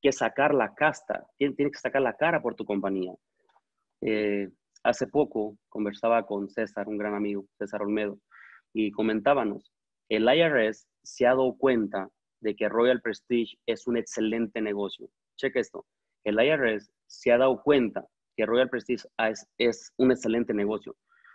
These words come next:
Lastimosamente, los distribuidores no nos damos cuenta de lo excelente negocio que es Royal Prestige. Respondemos por nuestra compañía, solo o acompañado. ¿Qué viene a ser? Que esto te va a forjar a que des ejemplo.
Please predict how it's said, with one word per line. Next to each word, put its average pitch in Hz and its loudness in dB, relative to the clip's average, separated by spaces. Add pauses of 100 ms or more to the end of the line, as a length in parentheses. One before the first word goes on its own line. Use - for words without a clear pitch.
(320)
Lastimosamente, 113 0
los 117 2
distribuidores 110 -4 (580)
no 117 0
nos 113 0
damos 110 0
cuenta 110 -4 (180)
de 107 -2
lo 104 0
excelente 107 -2
negocio 101 -4
que - -6
es 101 0
Royal 98 -2
Prestige. - -16 (1900)
Respondemos 135 4
por 139 0
nuestra 139 0
compañía, 117 0 (720)
solo 156 2
o 127 6
acompañado. 104 -2
¿Qué 135 4
viene 147 2
a 135 -4
ser? 110 -10 (100)
Que 131 2
esto 131 -2
te 120 0
va 120 4
a - -6
forjar 123 -4 (240)
a 107 -2
que 107 -4
des 107 -2
ejemplo. 104 -4